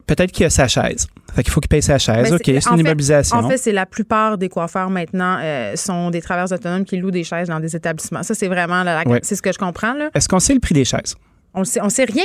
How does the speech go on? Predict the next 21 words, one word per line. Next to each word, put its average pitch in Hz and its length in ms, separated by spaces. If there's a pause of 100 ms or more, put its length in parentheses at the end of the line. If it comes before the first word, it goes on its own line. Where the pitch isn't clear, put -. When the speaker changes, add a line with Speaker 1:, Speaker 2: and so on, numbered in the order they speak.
Speaker 2:
Dany. 208 280
On 226 100
est 233 140
tenu 311 260 (100)
dans 359 120
la 302 120
noirceur. 254 440 (140)
Speaker 1:
On 143 100
est 160 100
tenu 208 200
dans 220 100
la 185 120
noirceur. 170 540 (180)
C'est - 340
assez, 208 340
pied 247 300
à 190 80
terre, 175 500
j'en 143 320
peux 139 140
plus. - 220